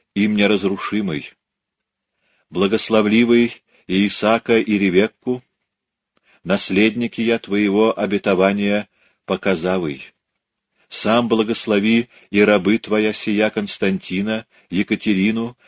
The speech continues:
наставляя я на всякое дело благое. Яко милостивый и человеколюбец Бог еси,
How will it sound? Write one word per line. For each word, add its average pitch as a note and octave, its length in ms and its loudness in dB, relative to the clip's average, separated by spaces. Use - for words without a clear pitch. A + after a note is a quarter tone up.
наставляя G#2+ 720 4
я A2+ 500 2
на G2 180 -2
всякое G2+ 520 -2
дело G2 300 -2
благое. D#2+ 560 -6
Яко G2+ 360 0
милостивый G#2+ 720 0
и G2 240 -4
человеколюбец G2 880 0
Бог F#2+ 280 -2
еси, G2+ 500 -6